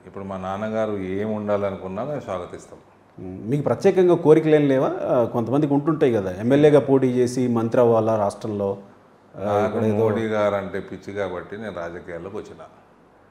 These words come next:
Speaker 1: నేను మోడీ గారిని బలపరచడానికి నేను ఏమన్నా చేస్తా.
Speaker 2: ఓకే.
Speaker 1: వాళ్ళు ఏం చేయమంటే చేస్తా.
Speaker 2: మ్మ్. బలపరచాలంటే పార్లమెంట్లో ఉండాలనుకుంటున్నారా, అసెంబ్లీలో ఉండాలనుకుంటున్నారా అనేది కూడా ఒక ప్రశ్న.
Speaker 1: నా పర్సనల్, నా పర్సనల్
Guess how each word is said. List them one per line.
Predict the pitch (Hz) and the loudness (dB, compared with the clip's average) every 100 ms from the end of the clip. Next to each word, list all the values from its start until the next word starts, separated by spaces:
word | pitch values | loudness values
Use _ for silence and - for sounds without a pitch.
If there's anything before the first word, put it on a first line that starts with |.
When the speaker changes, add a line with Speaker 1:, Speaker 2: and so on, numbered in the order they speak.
| _ _ _ - | _ _ _ -16
Speaker 1:
నేను | 101 95 | -12 -10
మోడీ | 95 107 113 | -8 -6 -4
గారిని | 110 107 101 | -2 -2 -2
బలపరచడానికి | 95 95 95 98 95 92 87 95 | -6 -6 -4 -6 -6 -8 -10 -12
నేను | 123 98 | -12 -10
ఏమన్నా | 92 90 85 110 | -10 -12 -12 -12
చేస్తా. | 117 - - _ - - _ _ _ - | -12 -14 -20 _ -20 -20 _ _ _ -16
Speaker 2:
ఓకే. | 90 92 101 | -16 -14 -12
Speaker 1:
వాళ్ళు | 98 | -10
ఏం | 101 131 | -8 -6
చేయమంటే | 110 101 113 | -4 -4 -6
చేస్తా. | 104 - - - - _ _ _ _ 104 | -8 -12 -16 -20 -20 _ _ _ _ -12
Speaker 2:
మ్మ్. | 92 82 87 | -12 -10 -6
బలపరచాలంటే | 98 104 135 160 147 139 180 135 117 - | -4 -2 0 4 4 4 4 4 4 2
పార్లమెంట్లో | 110 139 156 147 156 | 2 4 2 6 6
ఉండాలనుకుంటున్నారా, | 151 151 139 143 139 135 135 196 | 10 10 10 4 2 4 4 6
అసెంబ్లీలో | 208 160 208 202 196 | 4 4 4 6 8
ఉండాలనుకుంటున్నారా | 175 160 156 143 143 127 131 123 117 | 8 8 6 6 2 0 0 4 4
అనేది | 120 120 | 2 0
కూడా | 131 127 | 2 2
ఒక | 104 | 0
ప్రశ్న. | 101 117 | -4 0
Speaker 1:
నా | 127 | 0
పర్సనల్, | 110 117 104 120 135 127 | 2 0 -2 -6 -6 -4
నా | 113 | -4
పర్సనల్ | 104 98 95 113 131 | -2 -4 -4 -6 -4